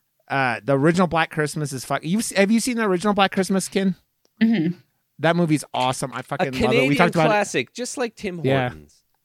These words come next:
Speaker 1: Just like Tim Hortons.
Speaker 3: <laughs>
Speaker 1: Um, we talked about, uh, Better Watch Out last year, which is
Speaker 3: Oh,
Speaker 1: another one that's
Speaker 3: so
Speaker 1: fucking
Speaker 3: good.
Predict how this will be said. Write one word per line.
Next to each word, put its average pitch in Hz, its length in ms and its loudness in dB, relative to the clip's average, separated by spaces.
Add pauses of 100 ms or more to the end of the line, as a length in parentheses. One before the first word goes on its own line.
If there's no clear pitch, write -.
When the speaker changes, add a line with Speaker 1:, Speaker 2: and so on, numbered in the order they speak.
(640)
Speaker 1:
Just 147 240 0
like 151 160 -2
Tim 143 180 -4
Hortons. 110 540 -8 (200)
Speaker 3:
<laughs> 104 200 -18
Speaker 1:
Um, 135 580 -2 (680)
we 180 180 2
talked 202 340 4
about, 175 300 4
uh, 143 160 4
Better 165 240 4
Watch 160 240 2
Out 151 200 4
last 147 360 0
year, 147 280 -2
which 143 200 0
is 131 140 -4
Speaker 3:
Oh, - 20 -4
Speaker 1:
another 135 240 0
one 123 160 2
that's 117 200 -2
Speaker 3:
so 135 160 -2
Speaker 1:
fucking 127 300 0
Speaker 3:
good. 92 500 -4